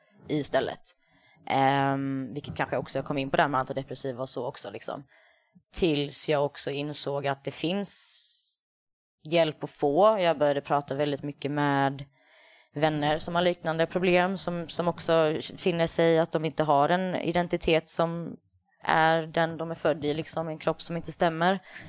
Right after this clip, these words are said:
Ehm, men inte på det här sättet att man kanske vill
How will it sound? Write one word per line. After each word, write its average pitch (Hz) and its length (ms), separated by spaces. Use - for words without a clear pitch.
Ehm, 156 560
men 170 160
inte 190 220
på - 80
det 214 60
här 185 80
sättet - 420
att 143 160
man 151 220
kanske 151 380
vill 147 420